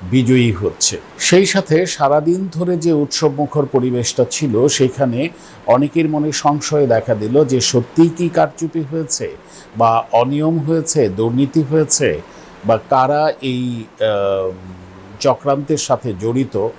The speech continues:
এরকম নানান প্রশ্ন কিন্তু অনেকের মধ্যেই দানা বেঁধেছে।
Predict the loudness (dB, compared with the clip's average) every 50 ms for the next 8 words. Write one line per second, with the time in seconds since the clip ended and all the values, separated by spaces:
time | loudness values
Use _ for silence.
0 | -14 -20 -20 -20 -20 -12 -2 0 4 4 4 4 4 4 2 4 4 4 4 4
1 | 4 2 2 0 0 0 0 0 0 -2 -2 -4 -2 -2 -2 -2 -2 0 2 2
2 | 2 2 0 -4 -4 -4 -4 -2 -2 -4 -4 -6 -4 -2 0 0 0 -2 -6 -10
3 | -14 -20 -20 -20 -20 -20 -20 -20 -20 -20 -14 -8 -2 -2 -2 -2 -2 -4 -8 -8
4 | -12 -14 -18 -14 -12 -12 -12 -12